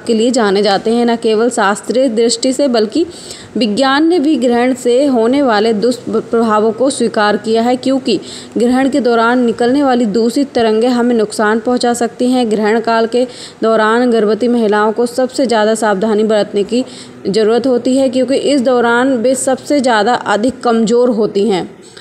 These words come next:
तो इसलिए गर्भवती महिलाओं को बहुत ज़्यादा सावधानी बरतने की ज़रूरत होती है। इस दौरान वातावरण में नकारात्मक ऊर्जा का प्रभाव सबसे अधिक होता है।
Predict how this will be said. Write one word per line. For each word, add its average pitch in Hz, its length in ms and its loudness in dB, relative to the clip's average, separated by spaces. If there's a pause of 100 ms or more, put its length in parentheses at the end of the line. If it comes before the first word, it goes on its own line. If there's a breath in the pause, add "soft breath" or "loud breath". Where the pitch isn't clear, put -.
(260 loud breath)
तो 269 60 0
इसलिए 277 460 2
गर्भवती 240 380 0
महिलाओं 220 380 2
को 247 140 -2
बहुत 214 240 0
ज़्यादा 220 280 2
सावधानी 202 520 0
बरतने 208 360 0
की 208 100 0
ज़रूरत 190 400 0
होती 202 280 0
है। 202 160 2
इस 240 100 2
दौरान 220 440 2
वातावरण 208 540 2
में 226 100 2
नकारात्मक 196 640 -2
ऊर्जा 196 340 0
का 208 100 -2
प्रभाव 196 500 -2
सबसे 240 360 -4
अधिक 202 400 0
होता 190 260 0
है। 196 260 -2